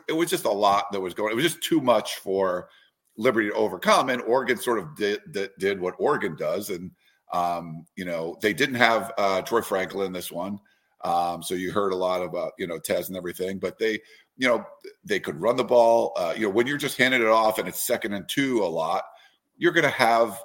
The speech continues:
a ton of success. So it looked bad early. You're like, "Man, they're not gonna be able to stop Oregon, or Oregon's not gonna be able to stop this team." And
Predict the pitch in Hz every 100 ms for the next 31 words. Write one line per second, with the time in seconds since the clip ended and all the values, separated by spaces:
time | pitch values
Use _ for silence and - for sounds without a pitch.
0 | - 95 90 104 98 - 80 - 87 73
1 | 90 85 - - - _ _ _ - 170
2 | 175 160 185 190 - 127 120 123 113 90
3 | 117 143 113 95 82 - 160 95 117 123
4 | 120 117 104 113 104 107 110 87 82 95
5 | 107 117 113 110 101 95 - - 95 -
6 | 92 87